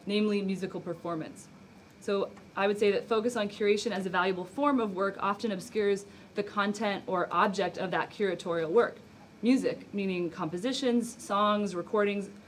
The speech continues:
live performances, which are also produced by their own type of labor.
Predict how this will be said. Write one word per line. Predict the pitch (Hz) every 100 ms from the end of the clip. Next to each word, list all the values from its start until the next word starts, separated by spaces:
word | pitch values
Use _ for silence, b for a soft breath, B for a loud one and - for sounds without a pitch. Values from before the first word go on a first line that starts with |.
| B -
live | 185 185
performances, | 190 254 269 247 247 240 - B B
which | -
are | 220
also | - 226 -
produced | - 220 190 190
by | 170
their | 175 175
own | 175 175 170 170 - -
type | - 175 160
of | 170 147
labor. | - - -